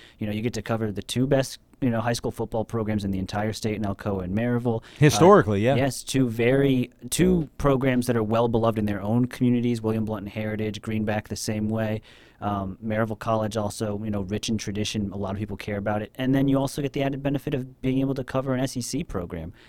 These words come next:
Speaker 1: I don't know what else you could ask for in a job. I de-, I definitely wake up every morning thankful that I get to do what I get to do right here in, uh, Maryville, Tennessee.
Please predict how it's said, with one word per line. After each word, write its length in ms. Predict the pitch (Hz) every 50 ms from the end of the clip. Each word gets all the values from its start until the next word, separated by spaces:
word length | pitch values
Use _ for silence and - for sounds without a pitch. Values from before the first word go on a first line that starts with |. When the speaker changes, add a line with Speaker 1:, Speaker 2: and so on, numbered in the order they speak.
| - - 120
Speaker 1:
I 100 | 131 180
don't 160 | 190 170 151
know 100 | 143 127
what 120 | 120 117
else 160 | 113 110 -
you 60 | 107 98
could 80 | - 90
ask 280 | 101 107 101 - -
for 220 | - 104 98 95 92
in 60 | 95
a 60 | 90
job. 340 | 87 98 95 95 95 92 87
I 120 | 98 107
de-, 160 | 104 110 110
I 100 | 101 104
definitely 320 | 104 113 110 - - 107 98
wake 280 | 98 104 98 95 -
up 100 | 101 95 -
every 200 | 101 101 98 95
morning 300 | 98 95 95 92 90 90 -
thankful 340 | - 95 95 92 - - 95 90
that 120 | 92 90
I 80 | 90 90
get 120 | 92 -
to 60 | - 90
do 140 | 85 95 92
what 100 | 90 87
I 120 | 90 90
get 140 | 87 92 90
to 80 | - 87
do 180 | 82 92 90
right 280 | 87 87 90 87 82 -
here 360 | - 92 90 90 87 87 87
in, 140 | - 95 92
uh, 160 | 87 87 85 85
Maryville, 280 | 90 85 82 82 85
Tennessee. 440 | - - 82 82 85 - 87 87 85